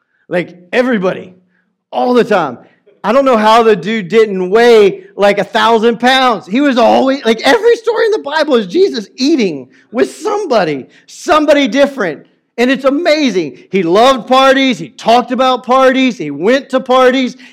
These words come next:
Everybody wanted him at their party. I mean, when you get the reputation as the guy who turned water into wine, of course you're gonna get an invitation to the party. But he did. He, he would, he,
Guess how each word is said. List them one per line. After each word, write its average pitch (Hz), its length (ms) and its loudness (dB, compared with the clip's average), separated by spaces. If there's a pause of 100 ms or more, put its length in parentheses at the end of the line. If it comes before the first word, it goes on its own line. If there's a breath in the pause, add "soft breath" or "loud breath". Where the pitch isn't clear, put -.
(140 loud breath)
Everybody 247 540 2
wanted 208 500 2
him 277 160 2
at 269 180 0
their 254 160 2
party. 262 640 -2 (540)
I 185 100 -6
mean, 208 240 0
when 196 120 -2
you 190 120 -8
get 220 200 -2
the 214 80 -8
reputation 196 580 -2
as 156 60 -8
the 160 80 -8
guy 185 180 0
who 185 60 -2
turned 175 240 -6
water 185 300 0
into 180 140 -4
wine, 220 260 -2
of 233 80 -8
course 392 260 -2
you're 254 100 -6
gonna 202 140 0
get 190 60 -4
an 185 80 -4
invitation 170 640 -6 (360 soft breath)
to 214 140 2
the 196 100 0
party. 170 640 -2 (3000 soft breath)
But 220 120 0
he 233 80 -2
did. 214 600 -6 (320)
He, 302 340 0
he 285 180 0
would, 254 500 -4 (200 loud breath)
he, 262 420 -8